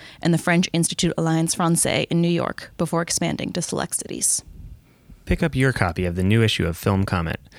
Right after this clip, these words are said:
Speaker 2: with features on Quentin Tarantino's Once Upon a Time in Hollywood, Jim Jarmusch interviewed by Amy Taubin, and Matty Diop's Atlantics by Dennis Lim.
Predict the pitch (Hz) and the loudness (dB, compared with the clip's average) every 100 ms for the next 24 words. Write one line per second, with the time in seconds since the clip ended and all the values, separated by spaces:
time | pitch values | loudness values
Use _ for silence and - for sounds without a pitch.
0 | - - 101 - 131 131 117 92 - 98 | -12 -6 -2 0 0 2 2 2 0 0
1 | 104 113 98 - 104 101 92 90 95 98 | 2 2 2 2 2 2 2 0 0 0
2 | 95 92 92 95 87 90 92 95 98 113 | 0 0 0 0 0 0 0 0 0 -2
3 | - - - - 135 135 120 117 117 - | -6 -16 -8 0 2 4 4 4 4 2
4 | - 101 95 95 87 90 98 92 - 92 | 0 2 2 2 0 2 2 2 0 0
5 | 101 104 - 92 98 101 107 92 98 101 | 2 0 -2 -2 2 2 2 2 2 0
6 | - 85 90 95 92 90 - - 87 90 | -2 -4 0 0 0 -6 -6 -6 -4 -2
7 | 92 - 87 82 | -2 -2 -2 -2